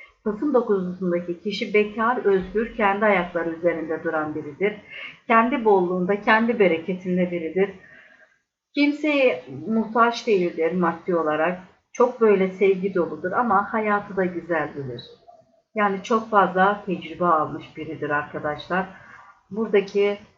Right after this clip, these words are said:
kupa dokuzlusundaki kişi, kupa onlusunda buradaki tılsım dokuzlusundaki kişiyle yaşamak istiyor.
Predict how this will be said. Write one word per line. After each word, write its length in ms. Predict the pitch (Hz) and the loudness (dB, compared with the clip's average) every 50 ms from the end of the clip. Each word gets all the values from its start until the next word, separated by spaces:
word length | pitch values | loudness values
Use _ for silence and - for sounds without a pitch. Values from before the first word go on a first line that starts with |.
| _ _ - | _ _ -16
kupa 280 | - 196 - 277 269 | -10 -6 -4 -2 0
dokuzlusundaki 840 | 214 190 180 180 170 - - - _ - 180 160 156 139 - 160 151 | 0 0 0 -2 -6 -8 -8 -14 _ -6 -6 -6 -6 -8 -12 -14 -10
kişi, 400 | - - 202 190 - - 180 - | -4 -4 -4 -4 -4 -6 -8 -10
kupa 200 | - 185 - 220 | -10 -10 -4 -2
onlusunda 640 | 214 202 180 160 151 147 131 - 143 151 170 170 190 | 0 0 0 -2 -4 -8 -10 -10 -10 -8 -6 -4 -4
buradaki 640 | 196 180 170 160 - - 196 190 190 190 - - - _ _ _ _ _ _ _ | -4 -4 -4 -8 -8 -6 -4 -4 -4 -4 -8 -20 -20 _ _ _ _ _ _ _
tılsım 360 | - 185 180 180 220 254 254 220 | -6 -6 -4 -4 -2 -2 -2 0
dokuzlusundaki 920 | 185 175 - 160 151 - 151 139 - - 156 151 151 156 156 - 196 185 | -2 -2 -4 -8 -12 -12 -14 -14 -12 -10 -8 -8 -8 -8 -8 -8 -10 -10
kişiyle 720 | - - 170 - - 202 185 175 160 160 147 139 - - - - - - _ - | -8 -10 -10 -8 -6 -4 -4 -4 -2 -2 -2 -4 -4 -6 -12 -20 -20 -20 _ -4
yaşamak 580 | 202 185 175 180 - 180 156 147 156 170 185 - - - - _ - - | 0 0 0 0 -2 -4 -6 -4 -4 -4 -4 -4 -8 -14 -20 _ -20 -20
istiyor. 580 | - - - - _ - 156 151 147 143 139 135 | -18 -18 -20 -20 _ -14 -10 -8 -6 -6 -6 -8